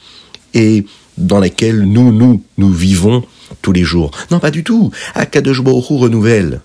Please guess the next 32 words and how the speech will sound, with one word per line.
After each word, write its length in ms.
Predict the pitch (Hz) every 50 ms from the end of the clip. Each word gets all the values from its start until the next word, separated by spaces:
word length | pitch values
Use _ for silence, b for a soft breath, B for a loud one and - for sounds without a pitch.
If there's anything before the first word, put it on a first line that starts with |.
| _ -
à 80 | -
chaque 240 | 82 - - 69 -
instant 300 | 80 - - - 71 67
le 80 | 67 64
monde, 260 | 62 58 58 - - - - - -
la 120 | 190 175 185
création 640 | - - - - 147 135 127 127 - - 190 175 143
de 80 | 98
ce 160 | - - -
monde. 240 | - - 123 - - - - B B B B B B B B
Ce 100 | - -
qui 100 | - 180
veut 100 | 202 208
bien 160 | 127 107 101
dire, 240 | 90 98 139 151 139 B B B B B B B
c'est 160 | B - 147 -
que 100 | - 175
nous, 240 | 170 196 233 226 - -
dans 80 | - 123
notre 220 | 120 - - 127
vie 100 | 127 185
de 80 | 143 113
tous 160 | 90 - 95
les 140 | 85 80 76
jours, 320 | - 143 170 196 185 - b b b b b b b b b -
euh, 160 | - 147 - - -
même 280 | 180 202 185 185 190 180
si 100 | - 175
on 100 | 151 139
a 60 | 135
été 160 | 127 123 120
triste 500 | - - - 127 120 - - - - 113